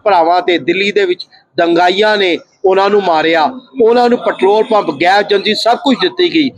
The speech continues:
ਜੋ ਕਿ ਬਹੁਤ ਵਧੀਆ ਕੰਮ ਕੀਤਾ ਗਿਆ ਉੱਥੋਂ ਸਰਕਾਰਾਂ ਦਾ। ਲੇਕਿਨ ਪੰਜਾਬ ਦੇ ਹਿੰਦੂਆਂ ਦੇ ਨਾਲ ਹੀ ਇਹ ਵਿਤਕਰਾ ਕਿਉਂ?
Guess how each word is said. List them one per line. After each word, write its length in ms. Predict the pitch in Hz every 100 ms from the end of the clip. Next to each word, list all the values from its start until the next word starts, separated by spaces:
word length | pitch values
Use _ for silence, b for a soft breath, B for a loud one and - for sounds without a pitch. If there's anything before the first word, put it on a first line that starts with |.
| B B
ਜੋ 200 | - 208
ਕਿ 180 | 233 269 -
ਬਹੁਤ 320 | 190 214 247
ਵਧੀਆ 440 | 202 185 180 202 208 202
ਕੰਮ 200 | 170 180
ਕੀਤਾ 340 | 160 - 160
ਗਿਆ 140 | 170 190
ਉੱਥੋਂ 220 | - 202
ਸਰਕਾਰਾਂ 520 | 185 180 180 175 202
ਦਾ। 200 | 214 233 233 B B 180
ਲੇਕਿਨ 380 | 240 254 262 -
ਪੰਜਾਬ 560 | - 196 170 185 247 247
ਦੇ 100 | 262
ਹਿੰਦੂਆਂ 460 | 226 202 185 208 208
ਦੇ 140 | 208
ਨਾਲ 300 | 190 180 185 180 -
ਹੀ 100 | 220 247 -
ਇਹ 140 | 202
ਵਿਤਕਰਾ 500 | 180 190 - 190 190
ਕਿਉਂ? 360 | 190 190 202 175